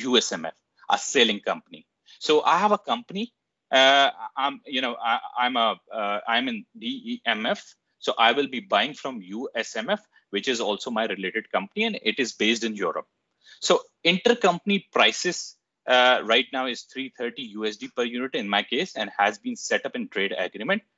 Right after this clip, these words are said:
No, as you know that we can, uh, set up the prices on the purchase price tab on the release product. We can set up the pur-, uh, pur-, prices on the trade agreement, and we, uh, we can also, uh, set up the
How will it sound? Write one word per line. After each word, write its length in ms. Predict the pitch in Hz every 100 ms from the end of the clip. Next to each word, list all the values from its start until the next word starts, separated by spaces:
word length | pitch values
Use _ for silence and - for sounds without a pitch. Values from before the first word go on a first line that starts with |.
| _
No, 200 | 117 113 - _ _ -
as 180 | 117 123
you 80 | 120
know 200 | 113 117
that 200 | 101 104
we 80 | 98
can, 180 | 104 - 107
uh, 300 | 98 90 87
set 240 | - 110 -
up 120 | 101
the 80 | 101
prices 460 | 101 90 - 101
on 180 | 98 92
the 100 | 90
purchase 480 | - 85 - 95 95
price 300 | - 98 -
tab 260 | - 95 101
on 120 | 90
the 100 | 90
release 300 | 85 87 -
product. 440 | 139 139 165 202 _ - - -
We 100 | 226
can 200 | 208 -
set 220 | 113 95
up 80 | 98
the 100 | -
pur-, 300 | 98 90 -
uh, 340 | 92 90 87 -
pur-, 240 | 98 87 78 -
prices 380 | 95 90 - 98 -
on 140 | 92
the 80 | 90
trade 260 | - 92
agreement, 400 | 95 95 131 208 - - -
and 180 | 185 147
we, 220 | 110 120 90
uh, 60 | 110
we 140 | 107
can 160 | 117 120
also, 480 | - 110 - 110 - -
uh, 360 | 104 - 71 92
set 260 | - 101
up 120 | 110
the 360 | 104 101 95 92